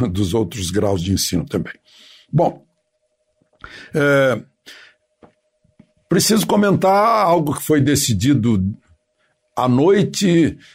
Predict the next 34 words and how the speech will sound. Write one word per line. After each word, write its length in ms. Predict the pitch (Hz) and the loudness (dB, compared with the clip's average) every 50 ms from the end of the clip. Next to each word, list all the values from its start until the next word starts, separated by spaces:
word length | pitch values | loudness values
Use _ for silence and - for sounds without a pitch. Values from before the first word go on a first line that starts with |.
| _ _ | _ _
é, 540 | - 123 120 120 117 113 113 107 101 98 98 | -2 0 2 2 2 2 2 0 0 0 2
nós 320 | 110 117 123 131 131 120 117 | 2 2 2 2 2 2 0
não 120 | 127 117 | 0 -2
tínhamos 320 | - - 143 127 120 101 | -2 0 0 2 2 2
acompanhado 720 | 117 107 - - 117 104 - 113 113 110 107 110 110 110 | 0 -2 -2 -2 -2 0 0 0 -2 0 0 -2 0 0
ainda, 460 | 120 127 139 170 175 180 170 190 196 - | 0 0 2 0 0 0 0 -2 -2 0
é 60 | - 147 147 147 156 160 147 | 0 0 0 2 2 0 0
esse 200 | 135 - - 135 | 0 0 0 0
novo 280 | 131 151 165 156 131 143 | 2 2 2 0 0 0
marco 360 | 135 123 120 131 - - 131 | 0 0 0 -2 -4 -6 -8
do 80 | 110 - | -10 -8
saneamento, 800 | - - 135 143 151 151 151 113 90 82 - - _ - - - _ _ _ - | -6 -4 -2 -2 -2 -2 -2 -2 -4 -4 -6 -10 _ -20 -20 -20 _ _ _ -12
né? 120 | 110 107 - _ - - - _ - | -12 -12 -12 _ -20 -20 -20 _ -4
Demorou 360 | - 131 143 160 175 196 180 | -2 0 2 2 4 4 4
vinte 480 | 135 165 214 233 233 233 - - 180 185 | 4 4 4 4 4 2 2 2 0 2
anos 320 | 175 170 170 160 135 - | 2 2 2 2 0 0
pra 180 | - 156 147 - | -2 -2 -2 -2
sair. 360 | - 131 101 85 82 - _ _ _ _ _ _ _ _ _ - | -2 -2 -4 -4 -6 -10 _ _ _ _ _ _ _ _ _ -2
É 160 | 160 175 180 | 2 2 4
essencial 720 | 190 220 247 202 - - 180 175 143 143 - 165 165 170 | 4 4 2 2 0 2 2 2 2 2 2 0 0 0
pra 180 | 170 - 165 156 | 0 0 -2 -2
saúde 400 | - - 147 139 139 139 120 135 | 0 0 2 2 2 2 2 0
do 120 | 120 135 | 0 0
brasileiro, 640 | 127 131 131 123 110 120 120 95 85 80 - - _ _ _ _ _ _ _ _ _ _ _ _ - | 0 0 2 2 2 2 0 0 0 -2 -4 -8 _ _ _ _ _ _ _ _ _ _ _ _ -10
né? 160 | 110 123 110 - - - - - | -10 -10 -10 -12 -18 -20 -12 -6
É, 200 | - 123 123 131 | -2 -2 0 2
metade 640 | 131 135 160 185 175 - - - 185 202 196 147 165 | 2 2 2 2 0 -2 -4 -4 -2 0 0 0 0
dos 180 | 143 139 131 | 0 0 0
brasileiros 640 | 120 127 151 147 123 110 123 131 151 170 160 160 147 | 0 2 2 2 2 2 2 2 2 2 2 2 2
não 120 | 165 165 | 2 0
tem 200 | 139 151 160 151 | 0 2 2 2
esgoto 420 | 151 120 104 95 131 131 127 - 143 | 2 2 2 2 0 0 0 0 -2
em 60 | 127 | -2
casa. 420 | - - 92 85 - 139 - - | -2 -2 -6 -6 -6 -8 -12 -12